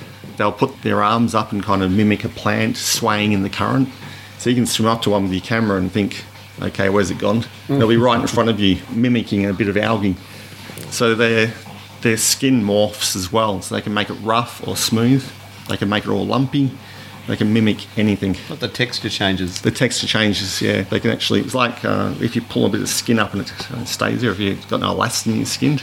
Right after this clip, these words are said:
Speaker 1: like an older person, they can do that all over their body. So all these bits of skin kind of all sticking up everywhere.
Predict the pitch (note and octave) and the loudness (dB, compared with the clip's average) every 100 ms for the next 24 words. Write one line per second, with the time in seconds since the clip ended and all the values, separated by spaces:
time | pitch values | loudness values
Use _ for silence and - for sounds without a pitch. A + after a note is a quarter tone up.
0 | - G#2+ G2+ G#2 A#2+ A#2+ B2+ - D3+ - | -4 -4 0 2 0 0 -2 0 -2 -2
1 | - - - B2 A#2+ A#2 A2 A2+ A2 G2+ | -14 -16 -4 -2 0 2 2 2 2 2
2 | F#2 F#2+ G2+ F#2 - - G#2+ G#2+ A2 G2 | 0 2 0 0 -4 -8 -6 -2 -2 -2
3 | A#2+ A#2 - - - A#2 G#2+ G#2 F#2+ F#2+ | -2 -2 -2 -4 -2 2 2 0 0 0
4 | G2 - - G2 G2 G#2+ G2+ G2 G2+ | 0 -2 -2 -2 -2 0 0 2 0